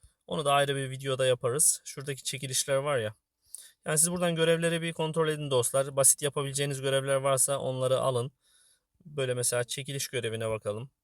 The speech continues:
Şurada ana ekrana geldiğim zaman bakın Lucky Raffle.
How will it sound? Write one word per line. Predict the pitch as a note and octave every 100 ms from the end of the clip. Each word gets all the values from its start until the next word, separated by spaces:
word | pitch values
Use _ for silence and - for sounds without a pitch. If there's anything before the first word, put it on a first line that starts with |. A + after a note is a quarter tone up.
| _ -
Şurada | - C#3 B2+
ana | C3+ C#3
ekrana | C3+ B2+ B2
geldiğim | B2+ B2 C3+ A#2
zaman | A2 B2+
bakın | A#2 - A#2 A2+ - _ -
Lucky | A#2+ - B2 A#2+ _ -
Raffle. | A#2+ - G2